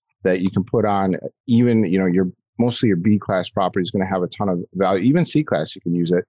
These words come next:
but it texts people when their packages are ready. And the great thing about this is it keeps people out of the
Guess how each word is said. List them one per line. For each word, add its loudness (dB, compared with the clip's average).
but 2
it 0
texts -6
people 0
when 0
their 0
packages -2
are 2
ready. 0
And -2
the 0
great 0
thing 0
about 0
this 0
is -2
it -4
keeps 0
people -2
out 0
of -2
the 0